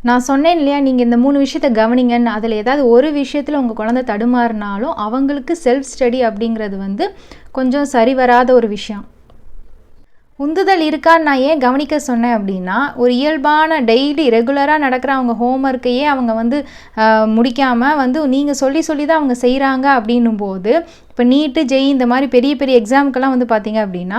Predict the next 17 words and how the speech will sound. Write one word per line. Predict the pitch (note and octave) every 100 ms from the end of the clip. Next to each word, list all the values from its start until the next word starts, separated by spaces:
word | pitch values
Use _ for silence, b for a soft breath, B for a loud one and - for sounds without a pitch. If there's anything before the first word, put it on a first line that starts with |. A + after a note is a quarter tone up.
| C#4+
அவங்களா | G#3+ C4 D4 D4
எக்ஸ்ட்ராவா | B3+ - - F4 E4+ E4 F4
படிக்கணும். | F4 A#3 A#3+ G#3 G3 b b b
So | - F4
அப்ப | D#4 C#4
அது | A#3+ B3 C4
படிப்பாங்களா | B3 D4+ D4 E4 D#4 D4 D4+ A#3+
அப்படிங்கிற, | G#3+ B3 C4+ C4
அவங்களா | A3 C4+ D4+ E4 D#4+
உட்காந்து | D4+ C#4 B3+
படிப்பாங்களா | B3 B3 B3 A#3+ B3+ A3+
அப்படிங்கிறது | A3+ A#3 G#3+ G3
வந்து | G3 A3
அங்க | F4+ C4 A#3+
ஒரு | A3 F4 A4+
கேள்விக்குறி | A#3 A3 A#3 A3 F#3+
தான். | F#3+ F#3+